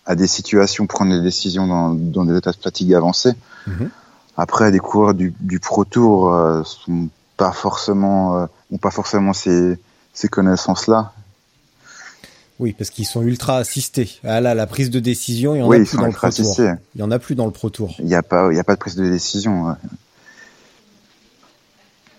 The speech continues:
Speaker 1: Non, je pense pas que ça peut changer la donne. Je pense qu'il y a, il y a des coureurs du Pro Tour qui,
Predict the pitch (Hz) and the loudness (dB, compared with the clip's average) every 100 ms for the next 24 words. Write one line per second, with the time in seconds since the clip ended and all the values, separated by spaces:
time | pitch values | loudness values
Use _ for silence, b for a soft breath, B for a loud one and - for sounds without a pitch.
0 | _ 98 107 131 - 98 - 104 - 101 | _ 4 6 6 0 -4 -4 -4 -4 -2
1 | 107 98 101 135 107 - 120 - 95 92 | 2 4 6 4 2 0 -4 0 0 2
2 | 104 127 117 113 127 110 104 - 123 117 | 2 4 4 2 2 2 0 -2 -4 -2
3 | 127 104 - - 101 98 104 | -2 -2 -8 -10 -4 -2 -2